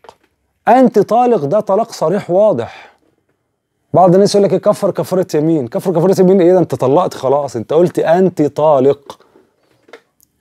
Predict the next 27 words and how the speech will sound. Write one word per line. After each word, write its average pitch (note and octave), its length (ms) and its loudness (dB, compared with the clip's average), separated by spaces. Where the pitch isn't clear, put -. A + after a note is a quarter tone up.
فما A#2 240 0
تفتيش G3 460 0
لنفسك G3+ 400 0
وتقول: F#3 380 -2
"أصل D#3+ 320 -6
أنا E3+ 640 0
ما B2 80 -4
كنتش - 380 0
نيتي". F#3+ 600 2
<laughs> - 640 -20
ما B2 80 -10
كانش G3 360 0
نيتي G3+ 400 4
اللي G3 100 2
أنا F#3+ 100 0
أطلق، E3+ 400 -4
ما B2+ 140 -8
أنت C3+ 160 -8
أصلا G3 400 -2
مش D3 220 -2
محتاجين D#3 440 0
نبص F#3 340 -2
لنيتك D#3+ 500 -2
لأن C3 160 -2
ده D3+ 80 0
لفظ D#3+ 320 2
صريح. B2+ 680 -4